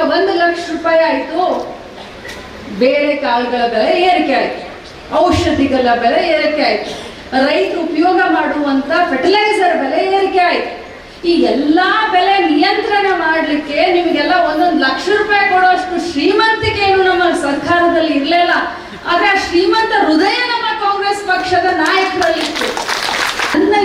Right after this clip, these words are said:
ಇಲಾಖೆಯ ಯೋಜನೆ ಗೃಹಲಕ್ಷ್ಮಿ ಅಂತ ಹೇಳ್ತಾ ಇಲ್ಲ, ನಮಗೆ ಬೇರೆಯವರು ಗೃಹಲಕ್ಷ್ಮಿ ಅಂದ್ರೂ ಇಲ್ಲೋ ಗೊತ್ತಿಲ್ಲ,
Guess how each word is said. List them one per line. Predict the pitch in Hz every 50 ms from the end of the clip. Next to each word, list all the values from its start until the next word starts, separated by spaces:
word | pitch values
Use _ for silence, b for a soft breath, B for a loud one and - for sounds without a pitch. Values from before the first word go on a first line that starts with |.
| 349 339
ಇಲಾಖೆಯ | 320 320 320 311 311 320 - - 285 285 285 285 294 330 359 370 - - - - - - - - - 214 208
ಯೋಜನೆ | 233 254 320 359 381 - 403 403 427 427 277 -
ಗೃಹಲಕ್ಷ್ಮಿ | 285 294 262 277 277 269 262 - - - 254 240 233
ಅಂತ | 233 233 233 233 214 214
ಹೇಳ್ತಾ | 214 214 208 202 - 208 208 190 175
ಇಲ್ಲ, | 170 170 180 190 - 269 285 302 - - - - - 190 180 - - - - 170 175 - - - - - 185 - - - - 180 202
ನಮಗೆ | 208 208 214 254 269 320 311 - 240
ಬೇರೆಯವರು | 233 247 302 339 349 359 359 359 359 359 277 269
ಗೃಹಲಕ್ಷ್ಮಿ | 285 285 294 302 311 302 - - 302 294 294 240
ಅಂದ್ರೂ | 233 262 285 330 339 339 339 330
ಇಲ್ಲೋ | 311 294 285 262 254
ಗೊತ್ತಿಲ್ಲ, | 240 - - - 220 208 185